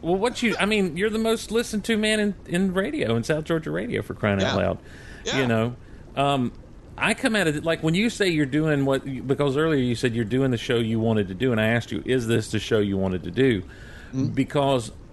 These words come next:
Speaker 1: I, I, you know, we've talked before about Rush and, and your influence, you know, the, the way that he kind of influences you and, and,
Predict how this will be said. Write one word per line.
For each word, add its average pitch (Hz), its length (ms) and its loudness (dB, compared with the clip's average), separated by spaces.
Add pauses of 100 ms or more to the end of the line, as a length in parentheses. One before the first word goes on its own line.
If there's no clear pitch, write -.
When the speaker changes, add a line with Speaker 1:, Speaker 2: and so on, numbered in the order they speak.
(560)
Speaker 1:
I, 127 200 0 (200)
I, 131 180 2
you 143 200 0
know, 123 100 4
we've 131 240 2
talked 135 440 -2
before 165 340 0
about 113 420 0
Rush 117 560 2
and, 101 340 0
and 107 140 2
your 110 160 4
influence, 107 540 0
you 110 160 0
know, 101 160 4
the, 98 140 -2
the 101 140 -2
way 104 140 4
that 98 140 -4
he 127 240 -2
kind 120 180 0
of 117 80 0
influences 110 680 -2
you 110 220 0
and, 98 220 -2
and, 98 240 0